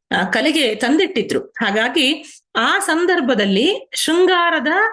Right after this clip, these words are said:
ಆ, ಪ್ರಾಧಾನ್ಯ ಎಲ್ಲೆಲ್ಲ ಇರುತ್ತೋ ಅಂತಹ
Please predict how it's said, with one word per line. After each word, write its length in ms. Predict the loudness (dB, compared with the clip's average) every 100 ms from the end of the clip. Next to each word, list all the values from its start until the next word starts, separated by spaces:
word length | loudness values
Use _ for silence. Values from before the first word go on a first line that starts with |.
| -6 -20 _ -10 -4
ಆ, 400 | 0 0 0 -2 -6 -16 _ _
ಪ್ರಾಧಾನ್ಯ 680 | -2 -2 0 0 0 -2 -2
ಎಲ್ಲೆಲ್ಲ 440 | 0 0 0 0 -2
ಇರುತ್ತೋ 760 | -2 -2 -4 -2 0 0 -4 -4
ಅಂತಹ 340 | 0 0 0